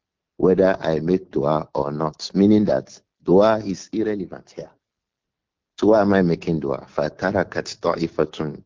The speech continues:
So these kinds of people, they abandon dua. وَقَالَتْ. They begin to say that لَا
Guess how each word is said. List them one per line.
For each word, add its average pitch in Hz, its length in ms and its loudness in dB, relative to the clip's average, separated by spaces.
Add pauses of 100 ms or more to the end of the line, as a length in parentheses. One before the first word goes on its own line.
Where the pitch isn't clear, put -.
(400)
So - 140 -2
these 104 420 2
kinds 92 440 2
of 80 160 -2
people, 80 520 -4 (800)
they 73 160 0
abandon 82 720 2
dua. 76 400 0 (260)
وَقَالَتْ. 78 920 -2 (840)
They - 80 -4
begin 78 520 -4
to - 120 -2
say 80 300 -2
that - 420 -14 (220)
لَا 76 260 0